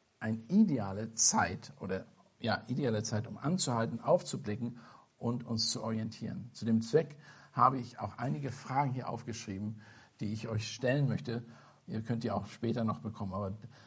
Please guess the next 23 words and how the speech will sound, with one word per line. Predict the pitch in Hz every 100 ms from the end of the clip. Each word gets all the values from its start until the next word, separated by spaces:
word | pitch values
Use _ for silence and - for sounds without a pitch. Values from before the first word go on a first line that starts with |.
| -
von | - 107
einem | 104 104 104 101
Mann, | 104 113 117 113
Mann, | 110 120
da | 110
ist | 107 -
Don | 107 104
Whitney, | 107 - 104 - - - -
die | 98
jeder | 107 135 151 139
von | 120
uns | - 117 104 -
sich | 120 110 - - _ _ _ -
im | 110
Gebet | 107 98 113 117
fragen | - 113 101 98
sollte. | 95 85 78 - - - - -
Der | 95 104
Wert | 131 151 - - - _ - - - 117
dieser | 113
Fragen | - - 135 135 113 - - - _ _ _ _ -
liegt | 110 113 123
nicht | 165 233 -